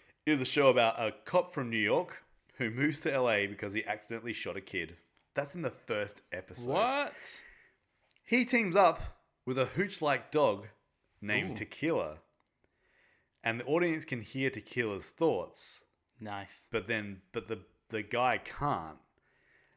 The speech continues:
Speaker 1: Um, and there's
Speaker 2: The
Speaker 1: a bunch of
Speaker 2: Okay.
Speaker 1: and then every episode, there's always a montage where the main guy plays the piano for some reason. I think he can play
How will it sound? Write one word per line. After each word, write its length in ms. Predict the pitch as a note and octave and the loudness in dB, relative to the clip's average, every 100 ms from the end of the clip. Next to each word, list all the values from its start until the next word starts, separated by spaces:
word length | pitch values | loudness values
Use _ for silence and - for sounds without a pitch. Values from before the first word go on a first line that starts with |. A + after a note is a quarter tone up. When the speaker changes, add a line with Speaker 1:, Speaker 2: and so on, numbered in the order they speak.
| _ | _
Speaker 1:
Um, 360 | G#2 G#2+ G#2+ A2 | 2 4 4 0
and 100 | G#2+ | -2
there's 40 | A#2 | 0
Speaker 2:
The 40 | B2+ | 2
Speaker 1:
a 40 | |
bunch 220 | C3 C3 | 0 -2
of 140 | C3 G#2 _ _ - | -6 -8 _ _ -18
Speaker 2:
Okay. 340 | A#2 A#2 G#2+ A#2 _ _ - | -12 -8 -8 -10 _ _ 0
Speaker 1:
and 200 | C#3 C#3 | 2 4
then 200 | C3+ C3 - | 0 -2 -2
every 460 | C#3 D#3 F3 F3 - - | 0 2 2 -2 -4 -4
episode, 720 | C#3+ C#3 - B2 G2+ G2 F#2+ A2+ | -4 -6 -2 0 2 0 -4 -6
there's 180 | A2 | -6
always 260 | G#2 C3 C#3 | -4 -4 -2
a 60 | C#3 | -4
montage 800 | A2+ C3 C3+ A2+ F#2 F#2 F2+ - _ _ _ _ | -4 -4 -4 -2 -2 -2 -4 -12 _ _ _ _
where 180 | - G#2+ | -4 -2
the 80 | G#2 | -2
main 380 | G#2 A#2+ C3+ B2+ | -2 -2 0 0
guy 240 | B2 B2 | 2 2
plays 300 | A2+ B2+ A#2+ | 2 -2 -4
the 60 | G#2+ | -6
piano 440 | - G2+ A#2+ A#2+ | -6 -4 -4 -4
for 80 | G2 | -6
some 160 | F#2+ F#2 | -12 -10
reason. 260 | F2 E2+ F#2 | -10 -10 -10
I 60 | |
think 200 | F#2 B2 | -8 -8
he 120 | A2+ A2 | -10 -4
can 160 | C3 | -2
play 220 | - G#2+ | 0 0